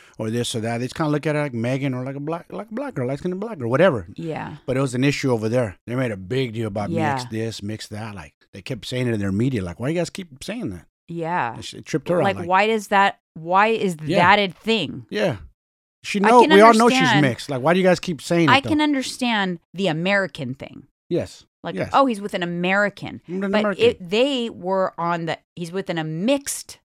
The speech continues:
Speaker 2: American."
Speaker 1: Mm-hmm.
Speaker 2: Yeah. And Kate Middleton, uh, supposedly
Speaker 1: Is she the f-
Speaker 2: is gonna come out with some receipts or whatever. I don't know. I heard that she was very upset by the way
Speaker 1: Good.
Speaker 2: she's portrayed. I've never cared for her.
Speaker 1: She's a phony.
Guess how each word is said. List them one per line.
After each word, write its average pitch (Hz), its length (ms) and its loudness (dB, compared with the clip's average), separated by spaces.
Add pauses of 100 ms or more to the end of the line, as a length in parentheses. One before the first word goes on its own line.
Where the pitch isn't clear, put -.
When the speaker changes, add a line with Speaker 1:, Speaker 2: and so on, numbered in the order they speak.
(220)
Speaker 2:
American." 123 720 -10 (100)
Speaker 1:
Mm-hmm. 95 600 -10 (560)
Speaker 2:
Yeah. - 300 -16 (580)
And 202 200 -6
Kate 269 300 -4
Middleton, 185 640 -2
uh, 151 60 -2
supposedly 156 840 -2 (220)
Speaker 1:
Is 113 80 -8
she 160 160 -4
the 151 80 -4
f- 170 40 0
Speaker 2:
is 160 220 0
gonna 160 220 -2
come 151 260 -4
out 139 220 2
with 135 200 -6
some 135 440 -6 (260)
receipts 151 580 -4
or 147 80 -6
whatever. 143 240 -4
I 160 100 4
don't 151 120 0
know. 127 80 -4
I 131 80 -4
heard 170 300 -4
that 151 100 -4
she - 160 -10
was 147 220 -12 (100)
very 156 480 0
upset 127 460 -6 (100)
by 143 80 -4
the 147 80 2
way 143 60 2
Speaker 1:
Good. - 80 -6
Speaker 2:
she's 147 120 -12
portrayed. 143 460 -8 (420)
I've 233 220 6
never 202 220 -2
cared 156 280 -2
for 143 140 -10
her. 113 260 -10
Speaker 1:
She's 139 180 -10
a 113 60 -6
phony. 104 420 -8